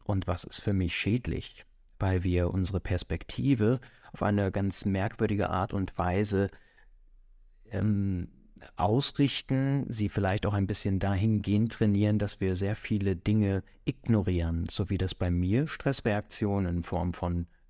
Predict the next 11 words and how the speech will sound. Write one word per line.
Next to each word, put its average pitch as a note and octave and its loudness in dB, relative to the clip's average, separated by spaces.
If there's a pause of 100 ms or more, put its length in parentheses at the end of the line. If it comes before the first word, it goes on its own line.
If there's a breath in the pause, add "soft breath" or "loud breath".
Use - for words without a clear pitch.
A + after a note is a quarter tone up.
(120)
der, C2+ -2
der G2 -4
einfachsten G#2+ -2
Form F#2+ 0
von F2 -2
Muskelverhärtungen, F#2+ 0
Muskelverspannungen F#2+ -2
waren, F2 -2
später F2+ -4
dann F2+ -2
Magen-Darm-Beschwerden F2+ -2